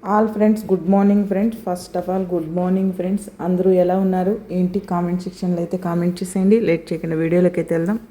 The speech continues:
ఈ వీడియోలో ఈరోజు అనంతపురం మార్కెట్ దిగుమతి ఎలా ఉంది అని తెలుసుకుందాం ఫ్రెండ్స్. తెలుసుకునే ముందు చ-, చిన్న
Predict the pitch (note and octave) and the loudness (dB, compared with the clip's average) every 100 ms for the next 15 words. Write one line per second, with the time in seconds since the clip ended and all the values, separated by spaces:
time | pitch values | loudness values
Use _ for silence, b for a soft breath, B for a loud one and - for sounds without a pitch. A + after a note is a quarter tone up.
0 | - G3+ G3+ G3+ F3+ F3 A3 - B B | -4 0 2 2 2 0 -4 -8 B B
1 | B B B B - G#3+ A3+ A3 G#3 A3+ | B B B B -2 4 8 8 6 2
2 | - G3 G#3+ G#3+ G3+ G3+ F#3+ F3+ F3+ F#3 | 2 2 2 0 -2 0 0 -2 -4 -6
3 | F3+ G3 F3+ G3 F#3+ G3+ - E3+ F3+ F#3+ | 0 0 2 2 0 -4 -4 0 2 2
4 | F#3+ F#3 F#3+ - F#3 F#3+ F#3+ E3+ E3+ F#3+ | 2 2 0 0 0 0 0 -2 -2 -2
5 | F#3 F#3 G3 A3 A3+ F#3 F3+ F3+ G3 G3 | 0 0 0 -2 -2 -2 -2 -2 0 2
6 | G3 F#3 G3 G#3 - - F#3 E3+ E3 E3 | 4 4 4 2 -2 -6 -2 0 0 -2
7 | - F3+ - G3 F#3+ | -4 -10 -4 0 2